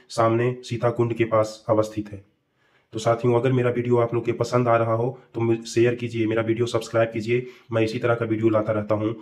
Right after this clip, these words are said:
और यदि आप लोग के गया का विस्तृत जानकारी चाहिए और गया पे अगर कुछ और ज़्यादा जानकारी चाहिए तो आप हमें कमेंट करके बताइए, हम गया का भी वीडियो एक बनाएंगे और उसमें तमाम गया का विष्णुपद मंदिर, गया का मंगला गौरी, गया का दुखरनी मंदिर, अक्षय वट,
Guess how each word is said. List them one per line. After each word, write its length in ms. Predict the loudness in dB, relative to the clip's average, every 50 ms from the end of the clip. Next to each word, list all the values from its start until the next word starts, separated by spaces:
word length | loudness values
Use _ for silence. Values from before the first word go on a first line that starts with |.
| -16 -20 -20 -12 _ 2
और 260 | 4 4 4 2 -2 -2
यदि 260 | -2 0 2 4 4
आप 160 | 4 2 2 2
लोग 180 | 0 0 0 -2
के 80 | 0
गया 240 | 2 4 4 4 4
का 120 | 4 2
विस्तृत 480 | 0 0 -4 -6 0 0 0 0 0 -6 -14 -20 _ _ _ _ _ _
जानकारी 420 | 0 2 2 2 4 2 2 2
चाहिए 300 | 2 2 0 0 2 2
और 120 | 2 2 2
गया 160 | 2 2 2
पे 240 | 4 4 2 0 0 -2 -10 -20 -20 -12 _
अगर 220 | -2 2 2 2 2 0 -2 -4
कुछ 200 | -6 -4 -2 2
और 200 | 2 2 4 4
ज़्यादा 220 | 2 2 4 2
जानकारी 340 | 2 2 0 2 2 0 2
चाहिए 240 | 2 2 2 2 2
तो 100 | 0 0
आप 140 | 0 0 -2
हमें 160 | -4 -4 -2
कमेंट 280 | -2 0 0 0 0 0
करके 200 | 0 -2 -2 -4
बताइए, 440 | -2 0 0 0 2 0 -2 -2 -6 -12 _ -4
हम 120 | -2 0
गया 160 | 2 2 2
का 140 | 2 0 -2
भी 80 | -2 0
वीडियो 280 | -2 0 0 2 0
एक 140 | 0 0 -2
बनाएंगे 440 | 0 2 2 2 2 2 0 -2 -4 -6 -12 -20 -14 -2
और 120 | 0 0 0
उसमें 240 | 2 0 0 2
तमाम 420 | 2 2 2 4 4 4 2 0 -2 -4 -12 -20 _ 0
गया 180 | 2 4 4 4
का 120 | 2 0
विष्णुपद 400 | -2 -2 0 0 0 2 2 0
मंदिर, 480 | 2 0 0 2 2 2 2 2 0 -6 -12 _ 2
गया 180 | 4 4 4 4
का 240 | 4 4 4 4 4
मंगला 280 | 2 4 4 4 4
गौरी, 340 | 4 4 4 4 2 0 -2 -4 -12 -14 _ 2
गया 160 | 2 4 4
का 120 | 4 2
दुखरनी 400 | 2 2 2 2 0 2 2 2
मंदिर, 280 | 4 4 4 4 2 2
अक्षय 260 | 2 2 0 0 2
वट, 320 | 6 6 4 4 4 0